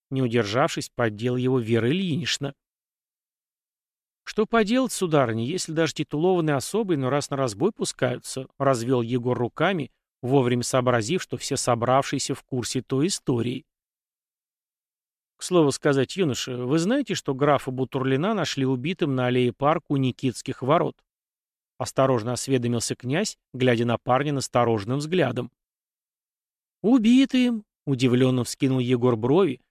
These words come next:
всем своим видом показывая, что весьма озадачен. "Именно так. Зарезан, словно каплун", мрачно усмехнулся князь. "Ну, при его замашках того ожидать следовало", пожал парень плечами.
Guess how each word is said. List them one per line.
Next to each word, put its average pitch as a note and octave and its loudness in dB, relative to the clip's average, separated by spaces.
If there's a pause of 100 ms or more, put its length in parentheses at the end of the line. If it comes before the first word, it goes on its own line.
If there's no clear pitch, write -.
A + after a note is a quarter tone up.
(160)
всем C3 0
своим B2+ 0
видом B2 -2
показывая, C3+ 0
что - -6
весьма A#2+ 0
озадачен. C3 -2 (960)
"Именно G3+ 2
так. A3+ 0 (500)
Зарезан, F3 4
словно G3 0
каплун", F3+ 0 (180)
мрачно B2+ 0
усмехнулся B2+ -8
князь. C#3+ -6 (1160)
"Ну, D3 0
при C#3+ 4
его C3+ 4
замашках C3 0
того B2+ 2
ожидать B2 2
следовало", D3+ -2 (120)
пожал A#2+ 2
парень A#2 -2
плечами. C3 -4